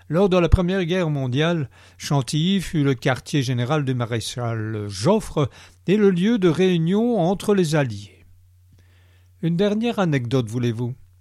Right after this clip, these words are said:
Lorsque vous dégustez une pâtisserie à la crème chantilly, sachez qu'il fut question d'un somptueux repas auquel participait le roi Soleil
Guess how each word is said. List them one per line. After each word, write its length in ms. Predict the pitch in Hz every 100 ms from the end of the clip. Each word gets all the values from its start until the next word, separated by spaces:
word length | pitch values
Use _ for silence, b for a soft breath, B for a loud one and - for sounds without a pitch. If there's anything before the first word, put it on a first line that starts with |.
| b b b b -
Lorsque 320 | 175 - -
vous 200 | 269 247
dégustez 840 | 226 208 143 120 - 185 196 196 175
une 480 | 147 139 131 127
pâtisserie 720 | 123 147 - 135 117 - 233 175
à 80 |
la 120 | 127 120
crème 380 | - 139 123
chantilly, 720 | 110 - 123 107 156 196 220 B B B B
sachez 480 | - 196 - 247 220
qu'il 220 | 190 147
fut 140 | 180
question 500 | 156 147 - 220 220
d'un 160 | 165 147
somptueux 720 | - 175 214 - 190 196 196
repas 480 | 160 165 - 214 208
auquel 340 | 156 - 185
participait 680 | 151 147 - - 151 - 226
le 100 | 156
roi 180 | 131 151
Soleil 480 | - 135 143 156